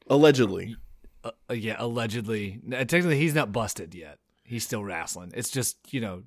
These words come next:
Speaker 2: Jey Uso getting busted for drunk driving. <laughs>
Speaker 1: Was it Jay or Jimmy Uso?
Speaker 2: I think it was Jay.
Speaker 1: I really
Speaker 2: It's,
Speaker 1: think
Speaker 2: which,
Speaker 1: that we
Speaker 2: it's
Speaker 1: need
Speaker 2: whichever
Speaker 1: to
Speaker 2: one is not married to Ma-, to, uh,
Speaker 1: Madonna?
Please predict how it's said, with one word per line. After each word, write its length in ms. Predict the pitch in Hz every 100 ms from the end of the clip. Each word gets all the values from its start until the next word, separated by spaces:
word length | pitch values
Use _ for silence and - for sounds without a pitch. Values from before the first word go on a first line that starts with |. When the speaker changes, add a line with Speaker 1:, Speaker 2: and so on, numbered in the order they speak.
| _ _ 113
Speaker 2:
Jey 280 | 123 107
Uso 340 | 104 107 107 95
getting 240 | 117 98
busted 400 | 107 101 - 95
for 80 | 101
drunk 320 | 87 127 -
driving. 320 | - - 101 - - - -
<laughs> 100 | - _ _ _ _ -
Speaker 1:
Was 140 | 156
it 80 | 151
Jay 220 | 123 214 320
or 60 |
Jimmy 300 | 247 - 143 104
Uso? 260 | - - - _ _
Speaker 2:
I 60 | - - _ -
think 100 | 156
it 40 | 151
was 120 | 107
Jay. 380 | 104 101 92 - - -
Speaker 1:
I 60 |
really 280 | 220 294 339
Speaker 2:
It's, 80 | -
Speaker 1:
think 60 | 262
Speaker 2:
which, 120 | 226
Speaker 1:
that 160 | 196 214
we 120 | 220
Speaker 2:
it's 80 | 220
Speaker 1:
need 60 |
Speaker 2:
whichever 260 | 208 214 208
Speaker 1:
to 40 |
Speaker 2:
one 140 | 190 170
is 140 | 139
not 260 | 139 139 131
married 300 | 127 123 117
to 80 |
Ma-, 100 | 110 95 110
to, 300 | - 120 113
uh, 220 | 110 107 120
Speaker 1:
Madonna? 300 | 117 110